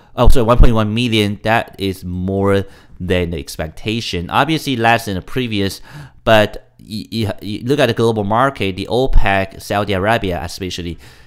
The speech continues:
came out and gave a good, very good hawkish talk, very good, uh, bullish talk, basically saying that they're looking to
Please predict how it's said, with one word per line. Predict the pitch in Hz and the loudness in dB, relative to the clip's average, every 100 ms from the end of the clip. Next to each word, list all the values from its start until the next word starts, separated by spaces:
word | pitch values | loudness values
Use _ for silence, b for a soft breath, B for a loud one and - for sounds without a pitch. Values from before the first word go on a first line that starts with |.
| B | B
came | - 131 135 | -4 -2 2
out | 113 110 - - | 2 2 -2 -10
and | 92 92 - | -10 -10 -6
gave | 98 - | -6 -6
a | - | -12
good, | - 101 92 | -6 -6 -6
very | - 95 92 | -8 -6 -4
good | 95 | -6
hawkish | - 90 92 92 - | -6 -6 -6 -10 -10
talk, | - 85 82 - | -6 -6 -8 -8
very | 104 131 | -4 -2
good, | 139 110 - - | -2 -4 -6 -14
uh, | 82 _ - | -20 _ -4
bullish | 131 151 101 - | 2 2 0 -4
talk, | - 78 - | -8 -8 -8
basically | 85 85 - 80 78 | -10 -10 -12 -14 -14
saying | 73 87 87 85 | -12 -8 -8 -8
that | 80 80 78 B B B | -8 -8 -10 B B B
they're | 90 90 | -6 -2
looking | 139 147 127 120 | -2 0 -2 -4
to | - - - 98 98 | -6 -4 -2 -2 -2